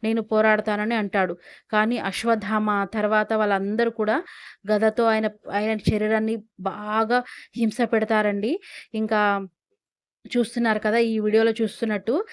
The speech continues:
అతి కిరాతకంగా మన శకునినే చేస్తా ఉంటాడండి అతనికి. ఎలా అంటే కత్తితో పదే పదే పొడుస్తాడండి. అతని రక్తం అనేది ధారగా ఆ యుద్ధ భూమిలో క-, ఉంటుందండి. తర్వాత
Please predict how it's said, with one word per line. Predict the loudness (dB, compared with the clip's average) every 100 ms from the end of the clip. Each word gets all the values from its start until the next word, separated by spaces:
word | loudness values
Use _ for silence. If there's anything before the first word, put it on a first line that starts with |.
| -18 -6
అతి | -6 -6 -2
కిరాతకంగా | 2 4 4 2 -4 -4 -2 0 0
మన | -2 -4 -4
శకునినే | -4 -2 -2 -2 -2 0
చేస్తా | -2 -2 -2
ఉంటాడండి | 0 2 0 0 -2
అతనికి. | -4 -4 -6 -6 -6 -6 -8 -20 -16 -4
ఎలా | -2 0
అంటే | -2 0 -2 -2 _ _ _ _ _ _ _ _ _ _ _ _ -20 _ _ _ _ _ _ _ _ 0
కత్తితో | 0 2 2 4
పదే | 4 4 4
పదే | 6 4 4
పొడుస్తాడండి. | 4 0 2 2 2 2 0 -2 -2
అతని | -2 0 0
రక్తం | -2 0 0 2
అనేది | 0 -2
ధారగా | -2 0 2 4 2 2 0 -2 -14 -14 -2
ఆ |
యుద్ధ | -2 -2 0 2
భూమిలో | 4 2 4 0
క-, | -2 -12 -4 -2 -2 -4 -4
ఉంటుందండి. | -4 2 2 2 0 0 -2 -4 -14 -20 -4
తర్వాత | 0 2 2 2 0 0